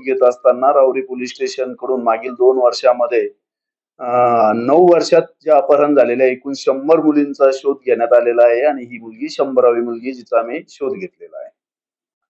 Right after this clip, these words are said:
राहुरी पोलीस स्टेशन अंतर्गत ऑपरेशन मुस्कान अंतर्गत माननीय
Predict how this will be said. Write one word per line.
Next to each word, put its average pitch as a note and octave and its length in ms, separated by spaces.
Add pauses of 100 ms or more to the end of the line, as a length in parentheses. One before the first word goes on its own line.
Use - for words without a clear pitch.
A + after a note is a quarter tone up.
(340)
राहुरी D3 300
पोलीस C#3+ 280
स्टेशन C#3+ 340
अंतर्गत B2+ 580 (300)
ऑपरेशन B2 580
मुस्कान C#3 380
अंतर्गत B2 520 (300)
माननीय A#2+ 580